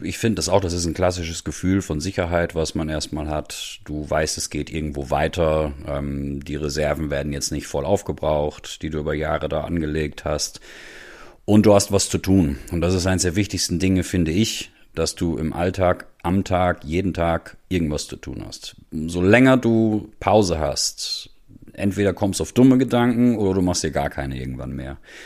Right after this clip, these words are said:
Und das war für mich entscheidend. Also, dass du was zu tun hast, dass du einen Rhythmus hast. Diesen Rhythmus hatte ich aber schon ein paar Monate vorher.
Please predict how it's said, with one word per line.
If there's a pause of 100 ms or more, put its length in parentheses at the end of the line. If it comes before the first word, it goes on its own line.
(360)
Und
das
war
für
mich
entscheidend.
Also, (360)
dass
du
was
zu
tun
hast,
dass
du
einen
Rhythmus
hast. (160)
Diesen
Rhythmus
hatte
ich
aber
schon
ein
paar
Monate
vorher.